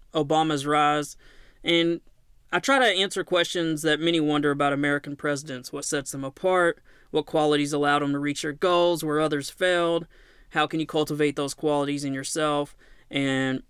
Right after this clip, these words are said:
besides that, I also share some things about him that you may not know, such as, I'll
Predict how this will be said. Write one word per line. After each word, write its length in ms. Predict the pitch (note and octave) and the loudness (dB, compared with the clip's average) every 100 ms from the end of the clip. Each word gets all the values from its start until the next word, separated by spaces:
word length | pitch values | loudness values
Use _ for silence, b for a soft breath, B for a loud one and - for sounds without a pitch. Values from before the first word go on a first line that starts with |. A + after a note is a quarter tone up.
| _ - - | _ -20 -4
besides 360 | F3+ B3+ C4+ G#3 | -2 2 2 4
that, 140 | G3+ | 2
I 120 | F#3 F#3 | 2 0
also 280 | A3+ B3 | -2 -2
share 240 | A3+ A3 G3+ | 0 2 0
some 160 | F3 | 0
things 240 | D#3 F3 D#3 | 0 0 2
about 240 | D#3 D#3 | 2 2
him 60 | D3+ | 2
that 100 | D3 | 2
you 40 | |
may 160 | D3+ D3+ | 2 2
not 140 | D3 | 0
know, 380 | D3+ D3 D3 D3 - | 0 0 -2 -4 -10
such 300 | - D3+ - | -4 -4 -2
as, 420 | C#3+ C#3+ F3+ - - | -2 0 -4 -6 -16
I'll 60 | - | -20